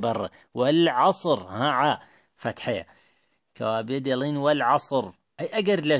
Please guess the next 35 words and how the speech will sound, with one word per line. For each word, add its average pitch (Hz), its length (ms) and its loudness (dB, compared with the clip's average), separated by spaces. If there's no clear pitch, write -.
ژێر 120 220 0
بوو، 143 160 -4
دەیکەین 160 360 -2
بە 139 80 2
ر. - 20 -8
بۆ 120 160 -4
نمونە 139 260 -4
هەر 127 180 -4
لە 104 100 -8
خۆمەوە 98 340 -8
قسەی - 220 -8
دەکەم. 98 240 -10
مەسەلەن 120 380 -4
عی 147 160 2
بوو، 104 160 -6
یا 90 100 -6
دەگە 110 240 -6
عیسر. 127 400 -2
یعنی، 110 300 -8
بەرحاڵەوە 156 520 0
هەندێک 139 240 -4
حکمی 135 260 -6
تێ 135 160 -2
دەکەوێت. 87 320 -10
بەڵام 151 380 0
وەک 147 180 -2
گوتم، 143 280 -2
بە 120 140 0
ڕ - 20 0
بیخوێنەوە. 98 460 -6
والعصر. 135 600 0
جا 120 140 -4
با 123 160 2
بڕۆین 127 220 -4
دواتر. 113 340 -6